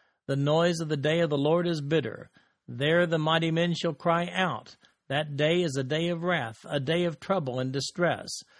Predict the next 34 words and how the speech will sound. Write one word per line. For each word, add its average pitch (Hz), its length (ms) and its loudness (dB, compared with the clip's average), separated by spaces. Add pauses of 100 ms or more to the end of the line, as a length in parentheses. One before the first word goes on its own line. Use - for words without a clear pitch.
(220)
a 107 80 -12
day 123 240 0
of 127 140 -2
devastation 143 800 0
and 117 120 -6
desolation, 120 760 -2
a 127 40 -8
day 147 220 2
of 143 160 -2
darkness 156 540 0
and 131 180 -6
gloominess, 131 680 -2 (420)
a 135 80 -6
day 165 180 6
of 156 140 0
clouds 147 500 0
and 120 180 -4
thick 143 320 -4
darkness, 135 600 -4 (480)
a 131 60 -6
day 143 340 2
of 123 240 -8
trumpet 135 440 -2
and 120 140 -6
alarm 120 500 -2
against 135 420 -4
the 135 100 -6
fortified 139 580 -2
cities 131 460 -4 (320)
and 139 120 -4
against 131 360 -4
the 131 100 -4
high 120 220 -4
towers. 117 640 -6